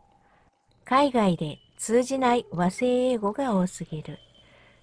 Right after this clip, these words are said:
キャッチボールは和製英語。英語ではプレイキャッチ。ユニフォームは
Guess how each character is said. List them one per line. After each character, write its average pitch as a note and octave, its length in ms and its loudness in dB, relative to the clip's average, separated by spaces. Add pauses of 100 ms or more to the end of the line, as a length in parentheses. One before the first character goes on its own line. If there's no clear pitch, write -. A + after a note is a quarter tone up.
(160)
キ A#3 120 0
ャ A#3 100 4
ッ - 20 -20 (140)
チ D4 180 -6
ボ C#4+ 220 4
ー A3+ 40 2
ル D#3+ 220 -4 (160)
は F#3+ 360 -2
和 D#3 160 -6
製 B3+ 480 2
英 G#3 80 0
語。 C#3 240 -8 (520)
英 A3+ 240 4
語 C4+ 160 2
で C4 140 2
は F#3+ 260 -2 (140)
プ - 120 -6
レ A3+ 160 2
イ C4 80 -4
キ - 180 -6
ャ A#3+ 80 0
ッ - 120 -8
チ。 - 220 -18 (680)
ユ B3 140 0
ニ D4+ 180 -2
フ B3+ 120 -2
ォ G3 200 4
ー E3+ 60 -6
ム D#3 60 -4
は C#3+ 220 -8